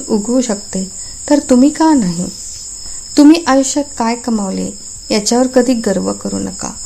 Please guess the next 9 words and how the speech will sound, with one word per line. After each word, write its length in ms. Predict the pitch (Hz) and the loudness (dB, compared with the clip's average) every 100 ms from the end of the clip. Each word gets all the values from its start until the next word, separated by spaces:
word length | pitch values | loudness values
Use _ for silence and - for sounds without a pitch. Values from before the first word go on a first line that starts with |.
| - - - | -16 -16 -2
बुद्धिबळाचा 680 | 196 180 202 208 196 196 220 214 | 0 2 0 0 -2 -2 -4 -2
खेळ 220 | 196 196 | 0 2
संपला 460 | 208 214 202 208 202 | 2 0 0 0 -2
की 400 | 208 247 233 233 - - | 0 0 0 -4 -10 -8
सगळे 420 | - 302 285 359 359 | 2 2 4 2 4
मोहरे 640 | 320 254 247 254 233 - | 6 6 4 4 0 -4
आणि 240 | 226 247 262 | 0 4 4
राजा 420 | 214 185 196 196 - - - | 2 0 -4 -4 -10 -6 -4
एका 280 | 240 339 | -2 0